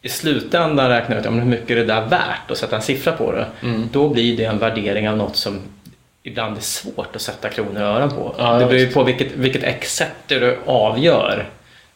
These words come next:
Speaker 1: eh, slutsatsen.
Speaker 2: Men, men jag tänker lite på sån här delningsekonomi. Det, det är ju såna som man, om de som är tillväxtkritiska ser det som alternativ till tillväxt. Liksom att man,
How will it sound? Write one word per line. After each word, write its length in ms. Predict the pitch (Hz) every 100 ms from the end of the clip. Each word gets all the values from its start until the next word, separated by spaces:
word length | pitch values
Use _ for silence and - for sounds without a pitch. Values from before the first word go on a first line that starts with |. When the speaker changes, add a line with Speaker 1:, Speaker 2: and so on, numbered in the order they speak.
| -
Speaker 1:
eh, 540 | 107 104 101 104 -
slutsatsen. 720 | - 113 107 151 143 - - - _ -
Speaker 2:
Men, 180 | 139 143
men 80 | 151
jag 80 |
tänker 160 | 160 170
lite 120 | 156
på 80 | 139
sån 100 | 143
här 60 | 135
delningsekonomi. 840 | 147 127 127 127 127 143 156 139
Det, 100 | 147
det 60 |
är 100 | 147
ju 60 | 156
såna 220 | 160 139 113 -
som 240 | - 131 120
man, 280 | 117 117
om 240 | - 120 - -
de 240 | 127 123
som 140 | 120 120
är 60 |
tillväxtkritiska 880 | 113 127 113 117 - 156 160 - 113
ser 200 | - 113
det 100 | 107
som 320 | - 110 104
alternativ 600 | 117 - 117 113 - 180
till 160 | 160 -
tillväxt. 380 | 120 101 101 -
Liksom 200 | - 110
att 100 | 110
man, 180 | 107